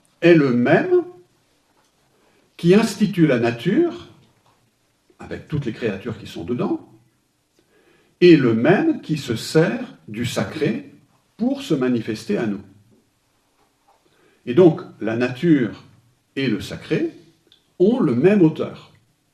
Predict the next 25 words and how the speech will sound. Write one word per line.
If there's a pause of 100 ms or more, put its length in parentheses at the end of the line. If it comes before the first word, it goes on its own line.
(1400)
Et
cependant, (640)
les
deux
ordres
sont
distincts. (420)
Hein,
comme
j'ai
dit, (1040)
pour (600)
consacrer,
pour
que
quelque
chose
soit
sacré, (520)
il
faut
rajouter
quel-, (180)
une
dimension